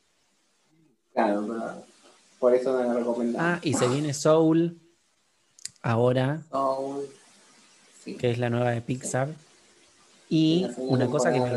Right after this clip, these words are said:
Speaker 2: olvidé de
Speaker 1: de
Speaker 2: decir, que nos olvidamos de decir en las noticias, es que se viene la temporada trece de RuPaul's Drag Race.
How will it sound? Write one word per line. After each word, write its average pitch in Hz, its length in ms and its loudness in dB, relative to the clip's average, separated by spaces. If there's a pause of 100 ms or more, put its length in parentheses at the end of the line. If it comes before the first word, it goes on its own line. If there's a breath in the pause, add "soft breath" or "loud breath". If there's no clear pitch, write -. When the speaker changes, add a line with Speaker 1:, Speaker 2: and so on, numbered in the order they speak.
Speaker 2:
olvidé 151 200 4
de 160 60 0
Speaker 1:
de 147 60 0
Speaker 2:
decir, 123 240 -4
que 123 100 -4
nos 113 160 -2
olvidamos 135 360 2
de 127 60 0
decir 139 220 -2
en 139 120 -2
las 113 80 -4
noticias, 143 460 -4
es 135 100 -4
que 127 140 -4
se 113 140 -2
viene 147 580 0
la 117 160 -4
temporada 127 540 -2
trece 147 600 2
de 123 160 0
RuPaul's 123 680 2
Drag 131 460 2
Race. 139 760 4